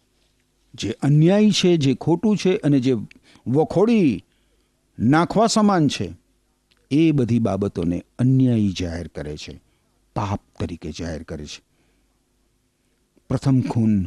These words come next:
હાબેલનું થયું હતું, ત્યારથી માંડીને અત્યાર સુધી જે ન્યાયી લોકોની,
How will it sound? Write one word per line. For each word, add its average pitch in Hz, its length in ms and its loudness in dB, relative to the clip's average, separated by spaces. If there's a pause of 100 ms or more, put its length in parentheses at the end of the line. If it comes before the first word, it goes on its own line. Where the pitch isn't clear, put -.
હાબેલનું 113 500 2
થયું 92 380 -6
હતું, 80 260 -14 (180)
ત્યારથી 139 600 -2
માંડીને 117 640 2
અત્યાર 104 420 -4
સુધી 92 400 -4
જે 90 380 -6 (540)
ન્યાયી 139 480 4
લોકોની, 139 640 2